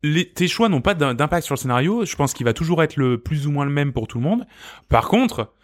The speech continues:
la, la finalité, c'est-à-dire comment toi tu élèves ton frère, ça, ça va être différent. T-, ton frère va, lui, avoir un autre comportement. Et, et alors,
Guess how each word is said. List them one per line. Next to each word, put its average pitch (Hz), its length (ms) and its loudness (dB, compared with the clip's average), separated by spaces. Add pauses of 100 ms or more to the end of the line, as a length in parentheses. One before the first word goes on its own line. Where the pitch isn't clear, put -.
(500)
la, 123 220 2
la 123 100 2
finalité, 160 580 -2
c'est-à-dire 123 440 -4
comment 156 280 -2
toi 160 220 0
tu 139 180 -4
élèves 143 200 0
ton 123 160 -6
frère, 196 360 -4
ça, 226 260 0
ça - 120 -2
va 170 140 0
être 139 80 -8
différent. 131 420 -6 (260)
T-, - 140 -18
ton 175 160 2
frère 220 300 2
va, 175 180 2
lui, 175 440 -4
avoir 143 340 0
un 147 160 -2
autre 190 120 -2
comportement. 143 600 -6 (320)
Et, 156 240 0 (300)
et 123 60 2
alors, 113 280 2